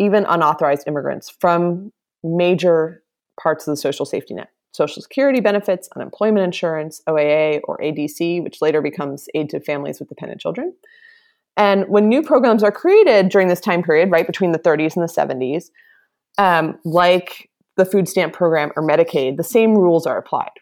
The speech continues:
right? So non-, unauthorized immigrants have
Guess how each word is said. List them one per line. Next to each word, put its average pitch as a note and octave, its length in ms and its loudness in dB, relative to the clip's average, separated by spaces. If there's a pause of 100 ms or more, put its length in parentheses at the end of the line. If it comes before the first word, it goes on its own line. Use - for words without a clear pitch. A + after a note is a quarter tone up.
right? D#3 220 -8
So F3 240 0
non-, G#3 560 2 (140)
unauthorized G#3+ 640 4
immigrants D3 460 -4
have E3+ 300 2